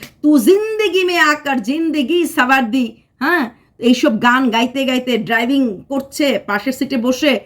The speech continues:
গান চিৎকার করে, এগুলি দেখিয়ে কি খুব লাভ হয়েছে? হ্যাঁ, ভিউজের লাভ হয়েছে, লোকের ইন্টারেস্ট ক্রিয়েট হয়েছে, এছাড়া লাভ হয়েছে? নিজের চরিত্রে একটা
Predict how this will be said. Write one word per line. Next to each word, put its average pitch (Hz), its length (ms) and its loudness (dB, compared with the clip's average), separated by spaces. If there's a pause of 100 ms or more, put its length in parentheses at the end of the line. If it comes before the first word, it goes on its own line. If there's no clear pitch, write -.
(340)
গান 262 360 4
চিৎকার 302 440 -6
করে, 262 400 -4
এগুলি 220 340 2
দেখিয়ে 220 580 0 (220)
কি 240 60 -10
খুব 403 380 4
লাভ 415 240 4
হয়েছে? 415 440 -4 (220)
হ্যাঁ, 330 200 -2
ভিউজের 302 460 4
লাভ 254 260 0
হয়েছে, 208 360 -2 (260)
লোকের 277 280 0
ইন্টারেস্ট 311 520 2
ক্রিয়েট 254 300 0
হয়েছে, 170 340 -4 (320)
এছাড়া 254 380 0
লাভ 294 220 2
হয়েছে? 370 340 -4 (360)
নিজের 226 320 2 (160)
চরিত্রে 247 400 0
একটা 202 460 -4